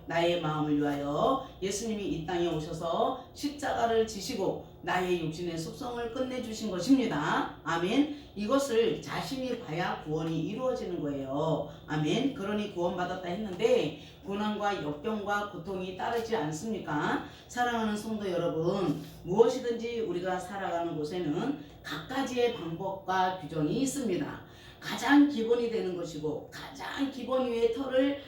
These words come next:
닦아서 진실로 살아가도록 성경이 세상에 드러나게 하신 것은 하나님의 의입니다. 하나님의 의대로 살아가도록 법을 정하시고 규정하신 것이거든요. 이러한 것이 없이 살아간다면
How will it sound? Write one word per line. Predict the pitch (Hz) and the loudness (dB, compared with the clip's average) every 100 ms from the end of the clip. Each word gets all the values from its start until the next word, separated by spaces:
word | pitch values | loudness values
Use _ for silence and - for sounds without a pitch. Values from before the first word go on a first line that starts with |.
| - | -14
닦아서 | - 196 226 226 196 - - - - | -8 -4 0 2 2 -2 -4 -14 -4
진실로 | 269 277 294 294 269 262 254 254 247 254 | 6 8 8 6 0 -4 0 2 2 2
살아가도록 | 254 247 240 233 220 190 175 151 160 247 - - - - | -2 -2 0 0 0 0 0 0 4 6 6 4 -4 -12
성경이 | - 285 285 254 240 254 311 330 - - | -2 4 4 4 2 4 4 4 -4 -14
세상에 | - 320 330 269 254 - | -4 -2 0 0 -2 -4
드러나게 | 185 180 196 180 | -4 -2 -2 -2
하신 | - 147 175 151 | -2 -2 -2 -2
것은 | 156 285 - - - | 2 6 6 2 -10
하나님의 | - 294 294 214 190 220 208 | 2 4 6 4 0 0 6
의입니다. | 269 294 240 175 151 143 - - - | 10 10 8 0 -2 -6 -8 -18 -16
하나님의 | - 285 277 262 254 254 220 | 4 6 6 4 0 0 0
의대로 | 254 233 233 226 | 0 2 2 2
살아가도록 | 226 233 220 180 160 180 160 147 233 254 - - | 0 -2 -2 0 -2 -2 0 2 4 4 0 -8
법을 | - 185 196 196 | -2 0 2 0
정하시고 | - 147 - 196 175 170 | -2 -4 -4 -4 -6 -8
규정하신 | 147 190 214 214 208 | -8 -6 -4 -4 -4
것이거든요. | 196 190 196 185 165 190 285 - - - | -4 -4 -4 -2 0 2 2 -2 -10 -4
이러한 | 214 277 285 277 | 2 6 6 6
것이 | 247 247 247 | 2 0 0
없이 | 226 - 214 214 | 0 0 -4 -4
살아간다면 | 214 233 233 196 170 160 151 170 240 214 143 | -2 -2 -2 -4 -2 -2 0 2 4 4 2